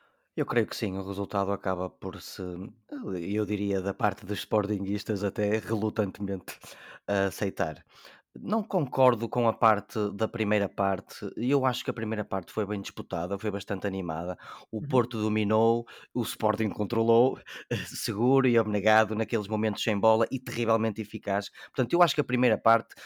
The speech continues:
Speaker 1: foi uma primeira parte vivaça e gostei bastante. Creio que na segunda parte é que, eh, a coisa, não é, colegas, descambou.
Speaker 2: Então vou
Speaker 1: Ahm.
Speaker 2: por aí contigo.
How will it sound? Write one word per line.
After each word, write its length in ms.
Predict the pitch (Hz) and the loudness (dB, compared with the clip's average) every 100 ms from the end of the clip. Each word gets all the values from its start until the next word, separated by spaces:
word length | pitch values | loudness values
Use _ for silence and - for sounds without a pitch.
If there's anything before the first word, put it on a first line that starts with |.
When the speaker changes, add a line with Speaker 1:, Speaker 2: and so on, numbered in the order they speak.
| - | -12
Speaker 1:
foi 140 | - 127 | -2 0
uma 100 | 120 | 0
primeira 300 | 123 120 107 | 2 2 4
parte 260 | 110 104 | 2 0
vivaça 540 | 104 110 104 104 107 110 | -2 0 4 2 2 -2
e 60 | |
gostei 220 | 98 - 104 | -2 -2 -2
bastante. 480 | 101 - 78 78 - - - - | -2 -6 -10 -10 -18 -18 -6 2
Creio 300 | 156 160 - | 4 4 4
que 100 | 139 | 2
na 100 | 127 | 2
segunda 380 | - 123 117 107 | 2 0 2 2
parte 400 | 107 104 101 101 | 2 2 0 -4
é 80 | |
que, 520 | 104 - 101 98 98 - 101 92 | -4 -4 -2 -2 -4 -6 -10 -8
eh, 40 | 95 | -8
a 20 | |
coisa, 360 | - 92 85 98 | -4 -4 -2 -4
não 120 | 85 | -4
é, 120 | 92 - - _ | -8 -12 -20 _
colegas, 540 | - 101 101 117 - - - - _ - | 0 2 4 0 -4 -12 -20 -20 _ -14
descambou. 840 | 98 107 - - 98 104 82 87 _ - - 143 | -6 -4 -2 -2 -2 -2 -4 -6 _ -20 -6 2
Speaker 2:
Então 240 | 147 185 | 10 12
vou 100 | 180 185 | 12 12
Speaker 1:
Ahm. 40 | |
Speaker 2:
por 120 | 190 | 12
aí 80 | 175 | 10
contigo. 460 | 180 160 160 190 | 8 6 6 6